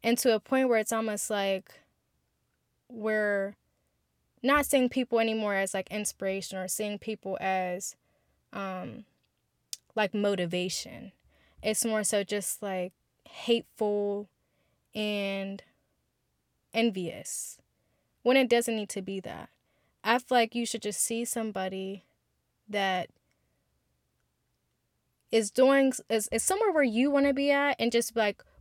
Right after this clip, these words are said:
"Wow, like, I'm proud of them, and I can be there one day too." Like, it's, it's not today, it might not be tomorrow, but I will be there. And I hope that eventually, like, everyone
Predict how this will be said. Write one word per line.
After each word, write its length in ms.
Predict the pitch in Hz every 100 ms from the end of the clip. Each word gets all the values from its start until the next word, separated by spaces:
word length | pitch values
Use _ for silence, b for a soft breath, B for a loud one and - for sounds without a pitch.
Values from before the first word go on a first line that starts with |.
| -
"Wow, 580 | 202 202 190 175 180 185 _ _ _ _ _ - _ _ _ - _ -
like, 220 | 208 196
I'm 160 | 196 202
proud 320 | - 202 220
of 120 | 220
them, 480 | 220 220 220 233 240 b b b _ -
and 200 | 226 220
I 160 | 208 240
can 160 | 254 226
be 100 | 208
there 140 | 202
one 160 | 196 202
day 160 | 196
too." 260 | - 339 240
Like, 200 | 190 190
it's, 180 | 196 -
it's 160 | 214 247
not 160 | 233
today, 420 | - 226 226 285 311 B B
it 80 | -
might 160 | 254 277
not 140 | 277
be 120 | 285
tomorrow, 560 | 277 311 359 330 180 180 - b b
but 120 | 254
I 120 | 269
will 200 | 277 302
be 240 | 277 311 339
there. 400 | 190 175 180 190 b b b b
And 120 | 220
I 100 | 247
hope 220 | 277 294 269
that 180 | 247 220
eventually, 520 | 233 254 - 247 240
like, 400 | 220 202 - - _ _ _ -
everyone 760 | 220 240 240 226 214 208 214